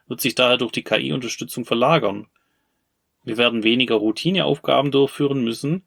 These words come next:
sind dafür aber mehr mit Lektorat und Korrekturarbeiten beschäftigt. Möglichkeiten bietet die K-I-Unterstützung viele, aber auch Risiken.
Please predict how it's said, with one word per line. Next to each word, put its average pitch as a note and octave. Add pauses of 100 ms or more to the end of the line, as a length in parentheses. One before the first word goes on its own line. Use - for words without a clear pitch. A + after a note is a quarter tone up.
(520)
sind D#3
dafür D#3+
aber C3+
mehr C#3
mit C3+
Lektorat B2+
und B2
Korrekturarbeiten A#2
beschäftigt. - (1400)
Möglichkeiten D#3
bietet D3+
die D#3
K-I-Unterstützung C#3+
viele, B2+ (640)
aber A2+
auch B2+
Risiken. A#2+